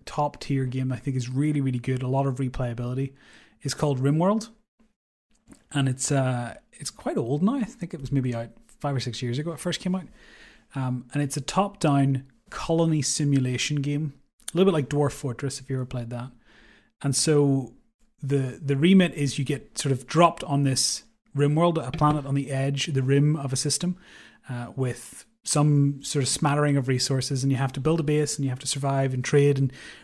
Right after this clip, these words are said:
recruit people and to do whatever you want. So it's basically a, a system for modeling, uh, a colony,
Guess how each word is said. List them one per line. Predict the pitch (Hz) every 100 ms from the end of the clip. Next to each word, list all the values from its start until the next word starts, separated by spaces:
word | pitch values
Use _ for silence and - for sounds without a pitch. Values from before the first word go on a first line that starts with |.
| -
recruit | 131 190 190
people | 175 - 170 160
and | 143 139 - - -
to | 208
do | - 208
whatever | 190 151
you | 127
want. | 113 98 - -
So | 131 117 - - - _ _
it's | 156 139 - - - _ _ _ _ -
basically | 151 202 208 196 160 139
a, | 127 131 120
a | 135
system | - 170 180
for | 143 147
modeling, | 143 135 143 160 196 190 - _ _ _ -
uh, | 123 113
a |
colony, | 131 139 127 131 139